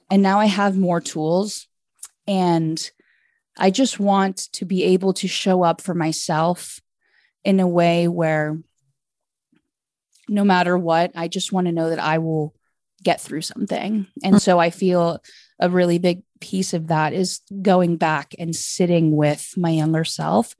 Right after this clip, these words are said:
Speaker 1: as she had really, she experienced a lot of pain and a lot of suffering and used food or the manipulation or restriction of food as a way to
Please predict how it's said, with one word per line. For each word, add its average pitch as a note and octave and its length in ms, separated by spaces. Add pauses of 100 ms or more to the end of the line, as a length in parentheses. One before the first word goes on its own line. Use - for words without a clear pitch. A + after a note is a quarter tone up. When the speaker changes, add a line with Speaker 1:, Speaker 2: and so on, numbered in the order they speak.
(460)
Speaker 1:
as D#3+ 180
she D#3 760 (460)
had E3 360
really, F3+ 800 (140)
she - 200
experienced F#3 400
a G3 60
lot D#3+ 340
of E3 120
pain E3 260
and F3 80
a E3 60
lot D3 180
of E3 80
suffering F3 560
and E3 180
used E3 240
food E3+ 500 (380)
or F3 280
the F3 100
manipulation E3+ 800
or E3 60
restriction E3 580
of D#3 120
food D3+ 300
as E3 200
a F3+ 80
way D#3 380
to D3 540